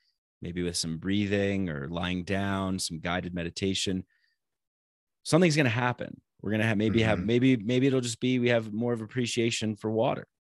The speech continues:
Speaker 1: <laughs> or deeper reverence for it, right? So, uh, psychedelics, entheogens, sacred earth medicines are the same way. It's what we bring to the experience. So in a ceremonial setting, I'm usually saying, "What am I,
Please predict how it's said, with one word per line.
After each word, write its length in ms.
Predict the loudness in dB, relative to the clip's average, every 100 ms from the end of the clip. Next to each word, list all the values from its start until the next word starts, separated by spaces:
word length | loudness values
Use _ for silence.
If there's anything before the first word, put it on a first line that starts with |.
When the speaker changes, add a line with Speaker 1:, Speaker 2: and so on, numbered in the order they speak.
| _ _
Speaker 1:
<laughs> 340 | -20 -14 -4
or 120 | -4
deeper 320 | 0 -2 0 2
reverence 460 | 2 2 0 -4
for 200 | -6 -8
it, 100 | -6
right? 240 | -2 0 -2 _ -20 -20 -20 -20 _
So, 500 | 2 6 6 6 4 -2 _ -14
uh, 40 | -12 -12 -12 -8
psychedelics, 840 | 0 2 2 4 6 6 2 -2
entheogens, 680 | -4 2 4 4 2 2 0
sacred 360 | -2 -2 -2 0
earth 240 | 0 0
medicines 720 | 0 0 0 0 0 -2 -6 -6
are 80 | -6
the 80 | -4
same 600 | -2 0 0 0 -4 -6 _ _ _ _ _ _ -10
way. 420 | 0 2 2 0
It's 300 | -4 -8 -2
what 140 | -2 0
we 120 | -2
bring 400 | 0 0 0 -2
to 220 | -4 -4
the 120 | -4
experience. 500 | -4 -4 -2 -2 -2
So 80 | -4
in 80 | -2
a 40 |
ceremonial 580 | 0 2 2 2 0 -2
setting, 520 | 0 2 4 4 0 -8 _ _ _ _ _ _ _ _ _ -4
I'm 220 | 0 2
usually 480 | 4 2 2 0 0
saying, 360 | 0 0 0
"What 380 | -2 -2 2 4
am 120 | 4 4
I, 380 | 4 2 0